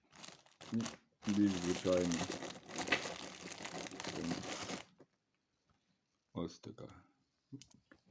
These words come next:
Небагато. Грам триста.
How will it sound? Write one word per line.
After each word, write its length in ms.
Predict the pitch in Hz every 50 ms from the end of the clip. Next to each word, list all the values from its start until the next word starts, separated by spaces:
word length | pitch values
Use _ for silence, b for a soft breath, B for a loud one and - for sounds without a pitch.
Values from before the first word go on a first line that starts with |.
| - - - - - - - -
Небагато. 640 | 101 98 98 92 95 98 101 113 120 117 110 - 104 - - - - - - - - - - - - - - - - - - - - - - - - - - - - - - - - - - - - - - - - - - - - - -
Грам 320 | 92 90 95 95 90 90
триста. 580 | 85 - - 110 113 127 123 - - 131 131